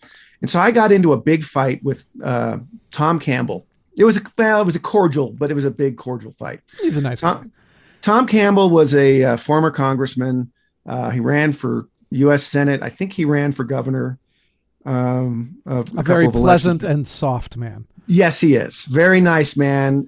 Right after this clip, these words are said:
Speaker 1: who, and a Republican who, uh, just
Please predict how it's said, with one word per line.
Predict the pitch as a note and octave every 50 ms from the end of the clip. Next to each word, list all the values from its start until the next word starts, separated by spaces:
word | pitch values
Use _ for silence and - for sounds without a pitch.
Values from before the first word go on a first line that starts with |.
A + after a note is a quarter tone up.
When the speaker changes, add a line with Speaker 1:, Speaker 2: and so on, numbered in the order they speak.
| -
Speaker 1:
who, | C3 C3 C3 C3+ C3+ C3+ C3 C3 C3 B2 A#2 _ _ _ _ _ _ _ _ _ _
and | - C#3 C3
a | C3+
Republican | C3 D3 C#3+ - - D#3+ C#3+ C3 C#3 C3+ C#3+ C#3 C#3 C3+ C3+
who, | C3 A#2 B2+ C3 C3 C3 C3 C3 C3 C3 C3 C3 C3 - _ _ _ _ -
uh, | B2+ B2+ C3 C3 B2+ B2+
just | - - - D3 C#3+ - - -